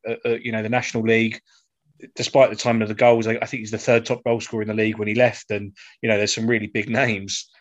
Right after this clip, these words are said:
uh, you know, in that list, and, and he's above, you know, some of the big ones,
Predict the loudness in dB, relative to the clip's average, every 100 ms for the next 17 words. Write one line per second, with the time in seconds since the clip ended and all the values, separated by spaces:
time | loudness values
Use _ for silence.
0 | _ -8 -2 0 0 -2 -2 -2 -4 -2
1 | -2 -2 -6 -6 -8 -6 -6 -4 0 2
2 | 2 -2 -12 -10 -8 -6 -2 -2 0 -2
3 | -2 -10 -12